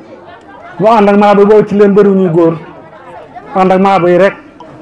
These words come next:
Ànd ak Maabo yi rek. Bi nga xam ne Baara mooma nelaw na. Ñu ànd ak yaayam, Penda mooma. Penda suba teel gi rek maanaam mu, muy, muy, muy, muy yor béy bi.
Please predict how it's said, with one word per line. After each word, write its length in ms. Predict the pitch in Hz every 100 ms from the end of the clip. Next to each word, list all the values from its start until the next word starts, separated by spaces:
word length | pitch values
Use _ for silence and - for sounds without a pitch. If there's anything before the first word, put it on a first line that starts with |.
| - - - - - - -
Ànd 160 | 175
ak 60 | 185
Maabo 300 | 185 185 180
yi 100 | 180
rek. 160 | 185 180 - - - - - - - - -
Bi 60 |
nga 80 | 214
xam 180 | 190 214
ne 100 | 202
Baara 260 | 196 196 190
mooma 200 | 185 185
nelaw 280 | 196 180 151
na. 100 | 117 - - - - - - - - 185
Ñu 80 | 240
ànd 200 | 214 185
ak 120 | 180
yaayam, 380 | 180 165 143 131 - -
Penda 240 | 190 185 170
mooma. 320 | 165 156 143 - - - - - - -
Penda 260 | 202 214 208
suba 240 | 208 208
teel 240 | 202 214 208
gi 80 | 202
rek 120 | 202
maanaam 300 | 196 190 190
mu, 180 | 190 208
muy, 220 | 202 208 208
muy, 240 | 196 202 214
muy, 260 | 196 208 202
muy 320 | 190 202 196 - - - -
yor 160 | 202 196
béy 280 | 185 196
bi. 200 | 170 214